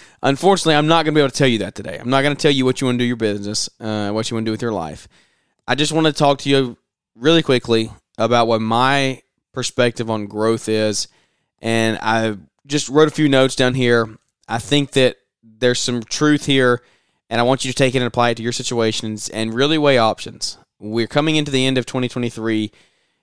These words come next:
It's been a banner year for a lot of people. It's been a down year for a lot of people. Economy kinda shifted. Um, maybe you're not booked out like you wanna be.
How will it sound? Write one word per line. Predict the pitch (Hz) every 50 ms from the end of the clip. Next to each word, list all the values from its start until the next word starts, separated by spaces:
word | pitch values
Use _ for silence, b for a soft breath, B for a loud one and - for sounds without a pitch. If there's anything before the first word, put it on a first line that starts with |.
| _ -
It's | 123 -
been | 135 131 127
a |
banner | 120 107 123 123 131 135
year | 135 127 127 127 127
for | - 127
a | 120
lot | 120 117 117
of | 113 -
people. | 123 120 117 - 117 113 110 107 120 - _ _ _ _
It's | - 135 -
been | 139 147
a | 139 131
down | 127 120 117 117 117 117
year | 117 113 110
for | - -
a | 113
lot | 110 107 107 107
of |
people. | - 113 110 110 - 107 104 104 104 - _ _ _ _ _ _ _ _ _ _ _ _ _ _ -
Economy | - - 139 139 139 139 135 131
kinda | 123 135 127 123
shifted. | - - - 127 120 - - 120 117 117 113 107 113 - _ _ _ -
Um, | 113 113 110 107 104 104 104 101 101 101 101 104 95 - _ _ _ _ _ _ _
maybe | - 120 127 131 131
you're | 131 135
not | 135 131 123
booked | 131 135 127 -
out | 131 117
like | 113 120 - -
you | 120
wanna | 113 110 113 113
be. | 104 110 107 107 107 107 104